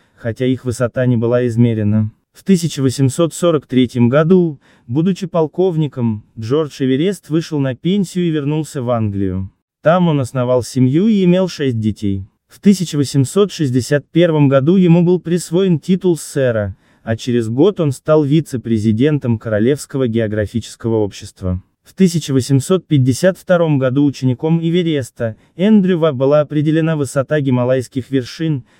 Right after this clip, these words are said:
зафиксированных Джорджем Эверестом. Он пришел к выводу, что одна из этих вершин является самой высокой точкой на Земле. В тысяча восемьсот шестьдесят пятом году эта вершина была названа в его честь именем Эвереста в признании его географических заслуг.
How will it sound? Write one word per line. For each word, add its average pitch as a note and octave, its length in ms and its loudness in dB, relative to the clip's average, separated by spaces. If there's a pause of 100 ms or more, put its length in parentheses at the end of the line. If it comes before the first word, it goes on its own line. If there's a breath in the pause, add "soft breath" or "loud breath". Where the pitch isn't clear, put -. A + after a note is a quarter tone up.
зафиксированных E3+ 960 -2
Джорджем B2+ 560 -2
Эверестом. A2+ 800 -2 (200)
Он D3+ 220 2
пришел D3+ 400 0
к - 100 -20
выводу, D#3 540 0 (120)
что - 260 -4
одна D3 280 2
из C#3 100 -4
этих B2+ 300 -2
вершин B2 400 -2
является C3+ 560 0
самой C#3 360 0
высокой C3 480 -4
точкой B2 420 -4
на A2 100 0
Земле. G#2+ 540 0 (260)
В - 140 -20
тысяча F#3+ 400 2
восемьсот D#3+ 560 0
шестьдесят D3+ 580 0
пятом E3+ 380 2
году D3+ 320 2
эта D#3 180 -2
вершина C3+ 460 -2
была C3+ 240 2
названа D#3+ 400 0
в C#3 40 -4
его C#3 240 0
честь - 380 -6
именем C3+ 380 4
Эвереста C3 520 0
в - 100 -12
признании C#3 600 2
его B2+ 220 -2
географических A#2 880 -4
заслуг. G#2+ 600 -4